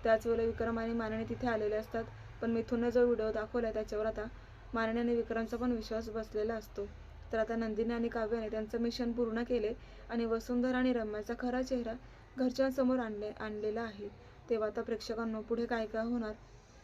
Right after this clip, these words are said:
हे आपल्याला बघायचंच आहे, पण त्या अगोदर तुम्ही चॅनलला सबस्क्राईब केलं नसेल तर चॅनलला सबस्क्राईब करून घ्या.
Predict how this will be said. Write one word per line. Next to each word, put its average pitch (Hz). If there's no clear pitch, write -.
हे 262
आपल्याला 262
बघायचंच 262
आहे, 220
पण 226
त्या 233
अगोदर 240
तुम्ही 240
चॅनलला 226
सबस्क्राईब 220
केलं 240
नसेल 254
तर 240
चॅनलला 220
सबस्क्राईब 220
करून 233
घ्या. 233